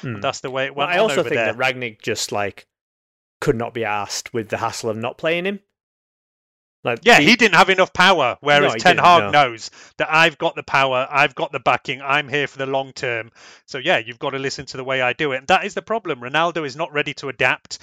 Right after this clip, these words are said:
Speaker 2: And it's not that surprising at this age. I mean, I've even been a bit worried about the likes of Casemiro coming in at age thirty, who's won plenty of things, played in a certain system, adapting to a different way. But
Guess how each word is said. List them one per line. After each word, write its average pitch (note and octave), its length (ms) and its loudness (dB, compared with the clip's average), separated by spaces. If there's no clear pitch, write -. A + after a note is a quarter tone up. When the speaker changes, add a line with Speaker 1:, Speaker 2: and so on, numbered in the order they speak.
Speaker 2:
And A#3+ 80 -8
it's - 100 -10
not D4 220 0
that G#3 220 4
surprising G#3 540 -2
at C#3+ 120 -10
this D3 200 -4
age. A#2+ 220 -2
I - 20 -10
mean, D3 160 -8
I've G3 220 0
even E3 220 -8
been D3 160 -4
a B2 40 -10
bit F#3+ 220 -2
worried A#2+ 380 -8
about C#3+ 220 2
the C#3+ 80 -6
likes D3 320 2
of D3 80 -14
Casemiro D3+ 640 0
coming B2+ 260 -8
in A#2+ 120 -4
at C3 120 -6
age B2 260 -4
thirty, A#2+ 520 -6
who's C3 160 -14
won C#3 220 -2
plenty C#3 320 0
of B2 60 -6
things, B2+ 240 -4
played C3+ 260 -2
in C3+ 100 -8
a B2 40 -8
certain C#3 320 -6
system, C3+ 360 -8
adapting C#3 460 -2
to C3+ 120 -8
a - 20 -18
different C#3+ 360 -6
way. C3 320 0
But D3 300 6